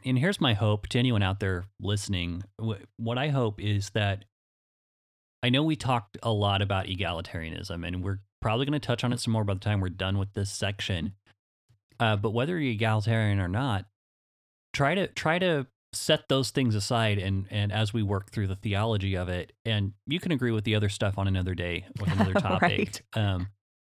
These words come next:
Speaker 1: you, you can message us, we, you know, and we'll, we may respond.
Speaker 2: <laughs>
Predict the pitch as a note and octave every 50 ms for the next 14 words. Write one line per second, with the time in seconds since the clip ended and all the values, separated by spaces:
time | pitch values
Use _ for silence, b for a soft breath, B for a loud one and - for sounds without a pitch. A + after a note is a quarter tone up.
0 | _ - A#2+ A#2+ - - B2 B2+ - B2 G#2+ G2+ F2 F2+ G2 - G#2 G2 G2 F#2
1 | - - A#2 A2+ A2 G#2 - - - B1 D2 F2+ F2+ F#2+ G2 G2 G2 F#2+ F#2+ F#2+
2 | G2 _ _ _ _ - A#2 A2+ A2 A2 G#2 G2+ G2 F#2+ - - - F2 E2+ E2+
3 | F#2+ G2 - _